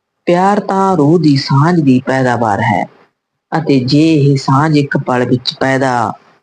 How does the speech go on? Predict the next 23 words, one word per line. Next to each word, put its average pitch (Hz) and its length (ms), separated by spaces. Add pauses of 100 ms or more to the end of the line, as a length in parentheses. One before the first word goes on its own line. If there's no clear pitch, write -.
(120)
ਨਹੀਂ 185 260
ਹੁੰਦੀ, 131 460 (460)
ਤਾਂ 143 180
ਇਹ 135 180
ਸਾਲਾਂ 135 440
ਤੱਕ 139 440
ਜਾਂ 135 220
ਪੁਸ਼ਤਾਂ 139 440
ਤੱਕ 113 320
ਵੀ 123 200
ਪੈਦਾ 113 320
ਨਹੀਂ 110 200
ਹੁੰਦੀ। 104 380 (720)
ਸਮਾਂ 175 300
ਬੀਤਦਾ 123 460
ਗਿਆ। 90 300 (600)
ਕਾਲਜ 131 320
ਦੇ 131 220
ਦਿਨਾਂ 127 300
ਬਾਅਦ 127 260
ਵੀ 135 200
ਸਾਡੀ 123 320
ਸਾਂਝ 147 420